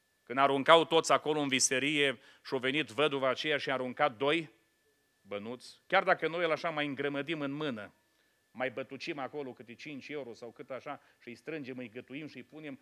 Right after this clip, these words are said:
el tot vede. Nu văd frații, dar Hristos tot vede. Și tot ceea ce facem pentru el, Dumnezeu, știți ce face?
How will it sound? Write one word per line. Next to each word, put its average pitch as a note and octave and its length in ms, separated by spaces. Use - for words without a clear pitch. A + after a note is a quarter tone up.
el B2+ 200
tot F3+ 260
vede. F#2+ 360
Nu B2 120
văd C#3+ 160
frații, D3+ 400
dar C3 180
Hristos C3+ 380
tot G#3+ 160
vede. G2+ 320
Și - 140
tot G3+ 220
ceea F#3+ 200
ce D#3+ 160
facem E3 440
pentru B2+ 280
el, C#3 340
Dumnezeu, C3 600
știți D3 220
ce C#3 80
face? D3 460